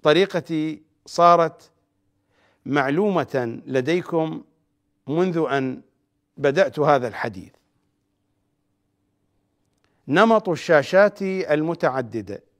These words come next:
وفي كل شاشة أعرض مجموعة من الصور.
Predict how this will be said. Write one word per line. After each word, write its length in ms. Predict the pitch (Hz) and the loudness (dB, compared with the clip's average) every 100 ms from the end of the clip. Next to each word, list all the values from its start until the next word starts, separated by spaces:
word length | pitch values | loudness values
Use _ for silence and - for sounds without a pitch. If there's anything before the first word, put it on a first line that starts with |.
| _ - | _ -6
وفي 260 | 135 156 | -4 -4
كل 320 | 147 202 196 160 | -4 -4 -2 -2
شاشة 720 | 202 190 185 165 170 160 156 180 | 0 0 0 -6 -6 -6 -6 -2
أعرض 720 | 170 165 165 143 156 156 - _ _ _ | 2 2 2 -2 -4 -6 -12 _ _ _
مجموعة 520 | 135 135 135 156 147 143 | -6 -4 -2 -2 -2 -4
من 280 | 151 127 131 | -4 -2 -4
الصور. 480 | 120 - 165 85 | -4 -2 -2 -2